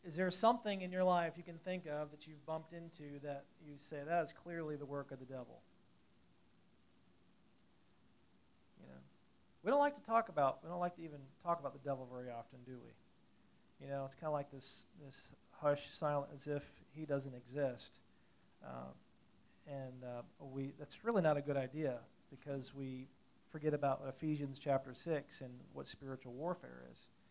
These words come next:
There is someone who is actively against the children of God. Jesus said he came to destroy the works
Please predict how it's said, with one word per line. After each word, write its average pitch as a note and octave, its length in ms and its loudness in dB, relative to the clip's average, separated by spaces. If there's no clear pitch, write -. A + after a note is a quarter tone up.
There D#3 140 8
is D#3 80 4
someone E3 320 4
who E3 100 4
is D#3+ 100 0
actively D#3+ 640 -2
against D#3+ 720 4
the D3 80 -12
children C#3 400 2
of C3+ 80 -8
God. D#3 300 -2
Jesus E3 280 4
said E3 360 4
he F3 160 -6
came A3+ 520 4
to F#3 100 4
destroy F3 920 8
the D3 80 2
works D#3 720 8